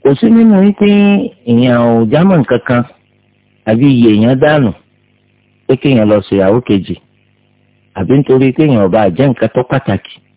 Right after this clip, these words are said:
èèyàn fi, wọ́n fi fẹ́yàn lẹ́kẹta. Àbí nítorí òkúta bá a báyàn, èèyàn fi lọ gbéyàwó kẹrin. Rárá o, èèyàn já gánran, ọmọge tó ṣe pé ó rẹwà kọjá àwọn akẹgbẹ́ rẹ̀ ọ̀pọ̀lọpọ̀ wọn.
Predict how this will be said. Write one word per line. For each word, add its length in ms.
èèyàn 200
fi, 120
wọ́n 200
fi 60
fẹ́yàn 340
lẹ́kẹta. 460
Àbí 140
nítorí 300
òkúta 360
bá 120
a 60
báyàn, 380
èèyàn 220
fi 100
lọ 140
gbéyàwó 420
kẹrin. 360
Rárá 340
o, 40
èèyàn 260
já 140
gánran, 360
ọmọge 480
tó 40
ṣe 240
pé 180
ó 160
rẹwà 280
kọjá 380
àwọn 180
akẹgbẹ́ 500
rẹ̀ 200
ọ̀pọ̀lọpọ̀ 540
wọn. 180